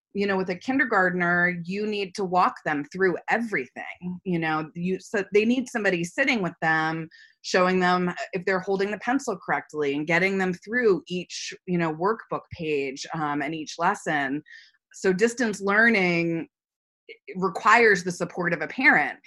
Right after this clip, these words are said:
Now, I was able to make it work for the <laughs> most part,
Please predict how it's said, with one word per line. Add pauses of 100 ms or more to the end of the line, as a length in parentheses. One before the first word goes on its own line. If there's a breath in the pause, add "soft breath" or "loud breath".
(200 loud breath)
Now, (300 loud breath)
I
was
able
to
make
it
work (200)
for
the
<laughs>
most
part,